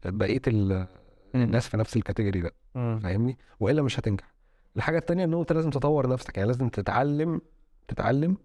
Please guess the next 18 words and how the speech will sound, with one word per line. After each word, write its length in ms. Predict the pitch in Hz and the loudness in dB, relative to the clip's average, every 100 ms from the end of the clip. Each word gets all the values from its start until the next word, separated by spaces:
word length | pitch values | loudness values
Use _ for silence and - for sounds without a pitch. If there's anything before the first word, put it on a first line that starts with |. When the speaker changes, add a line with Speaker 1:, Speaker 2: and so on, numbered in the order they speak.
| - | -2
Speaker 1:
وسائل 300 | 107 - 127 | 0 2 4
جديدة 240 | 117 120 | 4 2
في 80 | 113 | 2
المونتاج، 560 | 104 95 95 110 110 - _ _ _ - | 2 2 2 0 0 -4 _ _ _ -8
تتعلم 360 | 101 113 135 | 0 2 2
في 80 | 120 | 2
المجال. 400 | 113 104 104 123 | 2 2 4 4
لو 160 | 117 120 | 4 4
أنت 160 | 120 | 2
بتتكلم 500 | 110 - - 123 120 110 | -2 -6 0 2 4 4
مثلًا 360 | 117 113 104 | 2 2 2
في 140 | 101 92 | 0 -2
ال-، 220 | 90 98 | 0 -2
في 160 | - | -2
ال-، 160 | 95 92 98 | -2 -2 0
مثلًا 300 | 110 110 101 | 0 2 -2
في 120 | - | 0
الماركتينج، 500 | 98 117 - 123 | 0 0 0 0